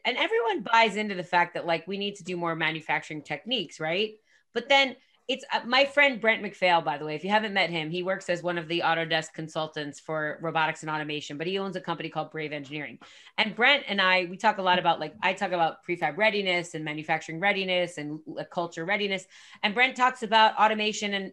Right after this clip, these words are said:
and robotics readiness. He's like, "I can't give you a six axis arm robot, level four automation, if you're not at level one for readiness for automation." You know what I mean? If you don't have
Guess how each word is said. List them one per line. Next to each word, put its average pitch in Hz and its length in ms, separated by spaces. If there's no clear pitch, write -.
and 185 160
robotics 233 420
readiness. 160 400
He's 254 140
like, 262 180
"I 254 120
can't 403 340
give 262 120
you 247 140
a 190 60
six 220 340
axis 196 400
arm 170 240
robot, 151 440
level 220 280
four 214 340
automation, 170 640
if 214 160
you're 226 180
not 240 320
at 220 180
level 202 300
one 170 320
for 160 160
readiness 165 480
for - 160
automation." 156 680
You 196 100
know 208 60
what 202 60
I 208 40
mean? 208 100
If 202 120
you 240 120
don't 269 180
have 233 300